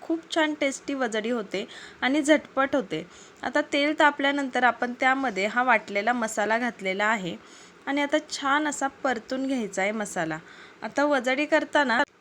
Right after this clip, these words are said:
काही महत्त्वाच्या टिप्स असतात, त्या जर आपण व्यवस्थित फॉलो केल्या तर तुमची वजडी एकदम छान अशी टेस्टी होते. आता हा मसाला छान तेलामध्ये दोन ते तीन मिनटं भाजून घ्यायचा आहे. त्यानंतर आता हळद पावडर त्यामध्ये घातलेली आहे. हळद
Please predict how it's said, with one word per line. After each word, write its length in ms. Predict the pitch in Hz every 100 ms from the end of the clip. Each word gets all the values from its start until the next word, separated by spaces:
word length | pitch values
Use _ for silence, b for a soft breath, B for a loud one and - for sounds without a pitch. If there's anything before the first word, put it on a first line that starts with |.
| -
काही 300 | 285 254 277
महत्त्वाच्या 600 | 349 320 320 285 294 311 311
टिप्स 260 | 311 302 -
असतात, 320 | 247 - - -
त्या 140 | 285 302
जर 180 | 339 349
आपण 260 | 330 339
व्यवस्थित 500 | 330 285 277 294 311
फॉलो 400 | 302 - 277 254
केल्या 400 | 254 277 240 208 233 B B B
तर 60 | 254
तुमची 380 | 240 269 254 294
वजडी 400 | 302 254 262 277 -
एकदम 420 | 247 214 254 311 320
छान 300 | - 302 294
अशी 220 | 254 269 -
टेस्टी 340 | 247 247 - 233
होते. 320 | 208 175 160 - b b b -
आता 200 | 240 285
हा 120 | 330
मसाला 400 | 320 302 302 311 311
छान 200 | 311 285 294
तेलामध्ये 520 | 294 247 254 262 247
दोन 280 | 247 254 262 277
ते 80 |
तीन 300 | 294 311 311
मिनटं 340 | 302 294 277 277
भाजून 400 | 277 220 233 254
घ्यायचा 380 | 254 208 214 180
आहे. 220 | 185 226 b b b -
त्यानंतर 500 | 285 302 339 285 269
आता 220 | 254 254
हळद 260 | 269 254 247 247
पावडर 300 | 262 247 247 247
त्यामध्ये 400 | 226 214 202 208
घातलेली 480 | 233 - 190 190
आहे. 240 | 185 185 233 - b b b -
हळद 200 | 233